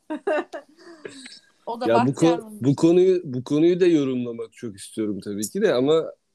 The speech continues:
Speaker 2: bu Meghan Markle hakkında lütfen bu dedikodular. <laughs>
Speaker 1: Bunu da
Speaker 2: Bu
Speaker 1: not al.
Speaker 2: insanların, bu insanların bu kadından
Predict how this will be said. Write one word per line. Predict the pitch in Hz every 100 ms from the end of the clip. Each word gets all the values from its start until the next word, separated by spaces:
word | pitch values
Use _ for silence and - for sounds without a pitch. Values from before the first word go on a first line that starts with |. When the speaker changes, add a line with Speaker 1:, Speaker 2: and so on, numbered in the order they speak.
| _ _ _ _ _ -
Speaker 2:
bu | 131 170
Meghan | 175 156 165
Markle | 156 151 143 120
hakkında | 135 120 _ 113 110 113 113
lütfen | 135 120 - 113 110
bu | 120
dedikodular. | 127 113 107 123 - - 494
<laughs> | 453 453 - 427 - - - - _ _ - 440 539 539 - - 226
Speaker 1:
Bunu | 381
da | 539 139
Speaker 2:
Bu |
Speaker 1:
not | 202
al. | 208
Speaker 2:
insanların, | 180 208 196 190 170 151 147 _
bu | 139 175
insanların | 180 311 151 139 131 127 127
bu | 127
kadından | 139 127 127 127 123 120